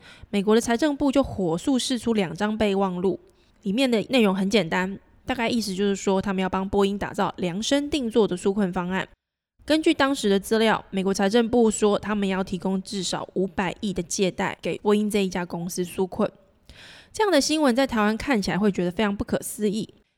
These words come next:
其实在美国社会也觉得非常的不可思议。台湾至少有非常多的国营企业，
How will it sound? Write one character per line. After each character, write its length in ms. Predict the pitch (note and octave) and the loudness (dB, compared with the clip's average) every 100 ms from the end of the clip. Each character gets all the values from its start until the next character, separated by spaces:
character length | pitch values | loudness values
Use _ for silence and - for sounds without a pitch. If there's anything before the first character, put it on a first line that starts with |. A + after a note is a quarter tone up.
| _ | _
其 140 | - B3 | -6 -2
实 160 | C#4+ | 0
在 200 | C#4+ D#4 B3+ | 2 2 2
美 240 | F#3+ F#3+ E3+ | 0 0 0
国 200 | G3+ G#3 | -2 0
社 280 | - B3 | 2 2
会 280 | G#3 A3+ G3 - | 4 2 2 -2
也 180 | G3 F#3 | -2 -2
觉 180 | - G#3 | 0 2
得 120 | C4+ | 4
非 100 | A#3 | 4
常 160 | G3+ F3 | 0 0
的 60 | F3 | -4
不 100 | - | -6
可 160 | F#3+ | -6
思 240 | - - F3 | -6 -4 -2
议。 200 | - - - | -4 -10 -10
台 160 | - A3+ | 0 2
湾 180 | D4 D4+ | 4 2
至 120 | D4+ | 0
少 160 | G3 | 0
有 120 | F3 D#3 | 0 0
非 160 | C4 | -2
常 260 | C#4+ A#3 G3 | 0 0 0
多 200 | F#3+ F#3+ | 2 2
的 160 | G3 | 0
国 180 | - F#3+ | -2 -2
营 140 | F3+ F#3+ | -2 -2
企 220 | - - | -2 -2
业， 220 | F3+ - | -2 -2